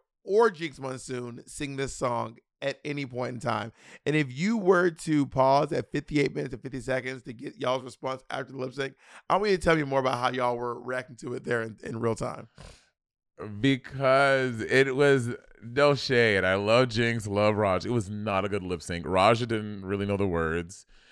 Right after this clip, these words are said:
Speaker 2: And Jinx is just not a good lip syncer. And it was just, it really was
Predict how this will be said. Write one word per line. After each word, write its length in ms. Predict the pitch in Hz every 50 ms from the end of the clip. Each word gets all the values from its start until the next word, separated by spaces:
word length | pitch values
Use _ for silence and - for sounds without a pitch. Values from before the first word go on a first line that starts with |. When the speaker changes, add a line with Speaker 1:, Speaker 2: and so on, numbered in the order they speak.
| _ _ _ _ _ _ _
Speaker 2:
And 220 | - 110 107 107 95
Jinx 440 | 87 85 92 113 120 127 127 - -
is 60 | 117
just 160 | 117 101 92
not 380 | 101 98 98 98 101 98 104 104
a 40 | 104
good 120 | 104 95
lip 200 | 95 92 98 98
syncer. 840 | - - - 117 110 - - 117 123 123 123 123 120 123 123 117 - - - -
And 420 | - 90 98 95 92 87 90 85 -
it 180 | - 104 110 -
was 260 | 92 110 110 104 85
just, 520 | - - - 101 98 98 95 92 87 - -
it 80 | 127 127
really 380 | 120 123 123 131 131 120 107
was 580 | 101 101 101 101 98 95 92 95 92 87 87